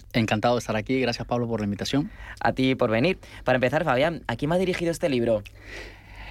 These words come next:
Speaker 1: La, la palabra clave es dueños de negocios, personas que tienen, eh,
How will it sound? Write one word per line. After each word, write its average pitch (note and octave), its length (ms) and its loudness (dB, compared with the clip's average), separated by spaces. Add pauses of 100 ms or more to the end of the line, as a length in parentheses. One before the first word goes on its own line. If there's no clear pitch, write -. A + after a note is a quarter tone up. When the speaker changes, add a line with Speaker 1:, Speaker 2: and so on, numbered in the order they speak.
(160)
Speaker 1:
La, B2 280 4
la A#2+ 60 -2
palabra B2 320 4
clave C#3+ 240 4
es D3 120 -4
dueños C#3+ 460 2
de A2+ 100 2
negocios, G#2 540 2 (140)
personas A#2+ 340 2
que A#2+ 120 -4
tienen, A#2+ 680 2
eh, A2 760 0